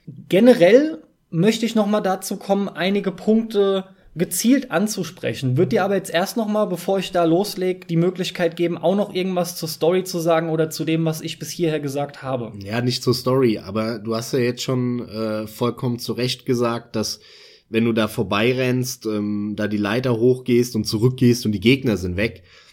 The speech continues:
Speaker 2: das, äh, ist natürlich suboptimal und sowas darf nicht passieren, das ist definitiv nicht gut gemacht.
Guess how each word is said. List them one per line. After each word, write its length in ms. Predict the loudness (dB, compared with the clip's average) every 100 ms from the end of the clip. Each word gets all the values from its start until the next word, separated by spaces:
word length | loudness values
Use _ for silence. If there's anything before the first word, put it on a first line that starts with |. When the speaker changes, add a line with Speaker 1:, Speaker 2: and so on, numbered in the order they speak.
| _
Speaker 2:
das, 180 | -10 -2
äh, 220 | 2 4
ist 220 | 2 -2 -2
natürlich 680 | -2 2 4 4 2 -4 -2
suboptimal 1080 | 0 0 -2 -8 -2 0 2 2 2 2
und 180 | 2 0
sowas 340 | -2 -2 -2
darf 240 | -4 -6 -4
nicht 200 | -6 -4
passieren, 520 | -8 -6 0 2 2
das 140 | 0 -2
ist 160 | -4
definitiv 640 | -4 -2 -2 -2 -2 -4 -2
nicht 300 | -4 -6 -6
gut 240 | -6 -4
gemacht. 440 | -2 0 -2 -6